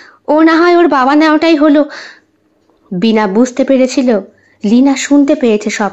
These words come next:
কথা। পরের দিন ভোরবেলা ট্রেন ধরে গ্রামে চলে যায়। সরলাকে বলে, "তুই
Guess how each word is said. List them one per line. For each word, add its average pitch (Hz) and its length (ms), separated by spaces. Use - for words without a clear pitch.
কথা। 208 300
পরের 370 300
দিন 403 220
ভোরবেলা 320 480
ট্রেন 285 300
ধরে 277 240
গ্রামে 214 360
চলে 220 280
যায়। 208 240
সরলাকে 220 520
বলে, 214 500
"তুই 285 360